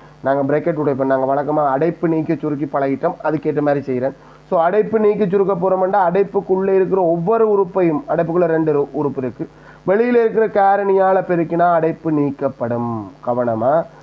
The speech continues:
அடைப்பு நீக்கணும்னா அடைப்புக்குள்ள இருக்கிற ஒவ்வொரு உறுப்பும் வெளியில இருக்கிற காரணியால பெருக்கப்படணும். நாலு எக்ஸ்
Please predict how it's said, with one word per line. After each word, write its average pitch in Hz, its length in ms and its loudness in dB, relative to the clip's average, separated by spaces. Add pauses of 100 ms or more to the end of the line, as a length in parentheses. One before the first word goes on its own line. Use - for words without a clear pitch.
(200)
அடைப்பு 156 400 -2
நீக்கணும்னா 165 580 0
அடைப்புக்குள்ள 170 380 -2
இருக்கிற 175 260 0
ஒவ்வொரு 170 420 0
உறுப்பும் 170 380 -4
வெளியில 170 340 2
இருக்கிற 165 220 -2
காரணியால 156 720 2
பெருக்கப்படணும். 135 640 -2 (400)
நாலு 196 480 2
எக்ஸ் - 280 -6